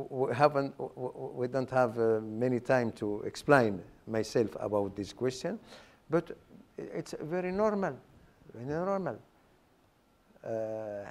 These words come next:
harikiri, uh, to suicide, uh, for many, many, uh, motivation, it's very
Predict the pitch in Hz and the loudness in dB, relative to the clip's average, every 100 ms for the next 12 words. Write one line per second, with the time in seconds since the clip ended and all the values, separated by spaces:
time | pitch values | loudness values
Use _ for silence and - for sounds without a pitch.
0 | - 123 127 131 127 - 170 175 190 170 | -8 0 4 6 4 0 -2 0 0 0
1 | 143 123 113 117 113 113 113 120 135 - | 2 2 2 0 -2 -4 -6 -8 -12 -18
2 | - _ _ - 113 - 117 - 147 160 | -20 _ _ -6 -6 -4 -4 0 0 2
3 | 156 151 113 107 104 104 104 101 - 120 | 0 -2 -4 -4 -4 -4 -6 -6 0 2
4 | 113 104 - - 101 156 135 117 151 139 | 2 -2 -8 -14 -2 0 2 0 0 0
5 | 120 107 57 110 - - - - 110 113 | 0 -2 -8 -10 -14 -20 -20 -10 -8 -6
6 | 98 143 147 180 175 - 143 - 151 170 | -4 -4 -4 -8 -8 -8 -10 -10 -6 -4
7 | 170 160 | -2 -4